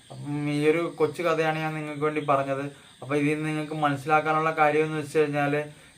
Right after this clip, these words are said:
നമ്മളുടെ അഹങ്കാരം നമ്മളെ ആപത്തിലേക്ക് കൊണ്ടുപോകും. അഹങ്കാരം ഇല്ലാതെ നമ്മൾ, ആ, മറ്റു വ്യക്തികളെ സഹായിക്കാൻ വേണ്ടി ഇരുന്നാൽ നമുക്ക് തീർച്ചയായിട്ടും,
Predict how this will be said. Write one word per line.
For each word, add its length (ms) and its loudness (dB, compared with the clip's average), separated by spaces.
നമ്മളുടെ 280 4
അഹങ്കാരം 580 4
നമ്മളെ 260 2
ആപത്തിലേക്ക് 540 2
കൊണ്ടുപോകും. 500 -2
അഹങ്കാരം 500 2
ഇല്ലാതെ 320 4
നമ്മൾ, 440 0
ആ, 40 -4
മറ്റു 280 -4
വ്യക്തികളെ 560 2
സഹായിക്കാൻ 580 0
വേണ്ടി 220 0
ഇരുന്നാൽ 420 0
നമുക്ക് 240 -2
തീർച്ചയായിട്ടും, 760 0